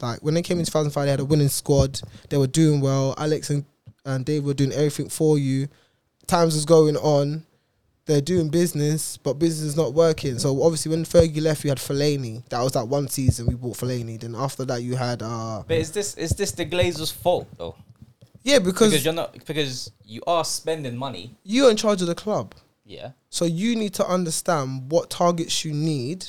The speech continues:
Speaker 1: from what you don't need and what we need to improve from what we don't need to improve. You are in charge of the club, so you put the person in charge of buying players
Speaker 2: Yeah,
Speaker 1: and what
Speaker 2: but then
Speaker 1: you
Speaker 2: that's,
Speaker 1: need.
Speaker 2: that's why I have a manager.
Speaker 1: Yeah, and then obviously you, you put the manager in charge, yeah?
Speaker 2: Yeah.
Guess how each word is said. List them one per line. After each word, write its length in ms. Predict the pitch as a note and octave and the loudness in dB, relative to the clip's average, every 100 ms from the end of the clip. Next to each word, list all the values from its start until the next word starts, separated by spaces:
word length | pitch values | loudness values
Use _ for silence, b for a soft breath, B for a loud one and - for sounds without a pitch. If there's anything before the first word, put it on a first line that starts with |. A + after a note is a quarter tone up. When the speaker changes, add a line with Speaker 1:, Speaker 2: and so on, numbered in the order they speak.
| - | -18
Speaker 1:
from 220 | - D#3+ | -8 -4
what 100 | D#3 | -4
you 100 | D3 | -4
don't 340 | A#2+ D#3+ E3 A#2 | 0 4 4 2
need 200 | C3 B2 | -6 -4
and 100 | C3+ | -4
what 120 | C3+ | -4
we 80 | C#3+ | -4
need 140 | C#3 B2+ | -6 -6
to 80 | C#3+ | -8
improve 380 | B2+ - D3+ | -8 -6 -6
from 140 | - C#3 | -6 -8
what 100 | C3 | -8
we 80 | C3+ | -4
don't 180 | E3+ | -4
need 100 | D3 A#2+ | -4 -10
to 120 | B2 | -10
improve. 180 | A#2+ B2+ | -8 -6
You 220 | F#3 A#3 | 0 2
are 80 | F#3 | 2
in 80 | |
charge 240 | D#3 F3 D3+ | 2 0 0
of 60 | C3 | -2
the 60 | |
club, 240 | - B2 A2 | -4 -6 -6
so 100 | B2+ | -8
you 260 | C3 G#3 | -4 -2
put 200 | A3+ - | 0 -2
the 80 | D3+ | -4
person 360 | C#3+ D#3 D3 D3 | -2 -2 -2 -4
in 60 | |
charge 300 | C3 C#3+ C3 | -4 -2 -4
of 160 | B2+ A#2+ - - | -4 -8 -10 -4
buying 300 | C#3+ C#3+ B2+ | -2 -2 -4
players 640 | - D3 B2+ A#2 A#2+ - - _ _ _ _ - | -4 -2 -2 -6 -10 -14 -18 _ _ _ _ -8
Speaker 2:
Yeah, 160 | G#3 | -2
Speaker 1:
and 80 | D3 | 2
what 60 | D3 | 2
Speaker 2:
but 40 | |
then 120 | D3 D3+ | 2 2
Speaker 1:
you 40 | |
Speaker 2:
that's, 140 | D#3 B2 | 0 -2
Speaker 1:
need. 60 | - | -2
Speaker 2:
that's 220 | C3+ - | -4 -2
why 260 | C#3+ C3+ C3 | -2 0 0
I 40 | |
have 220 | C3+ A#2 | -2 -4
a 40 | A#2 | -4
manager. 480 | C#3 G3+ D3+ - - - _ | -4 -6 -6 -8 -14 -18 _
Speaker 1:
Yeah, 280 | G3 B3 E3 - | 2 4 4 2
and 120 | F#3 | 4
then 80 | F#3+ | 4
obviously 280 | G3+ - | 4 0
you, 240 | F3+ F#3 F#3 - | 0 0 -2 -4
you 160 | F#3 A3 | -4 -4
put 100 | - | -2
the 60 | |
manager 380 | G3+ G3 F#3 F3 | 0 0 2 2
in 100 | D#3+ | 2
charge, 420 | D3+ F3+ A#2+ G#2+ C3 | 2 0 0 -2 -4
yeah? 180 | C#3 F#3 | -4 -4
Speaker 2:
Yeah. 120 | - | -6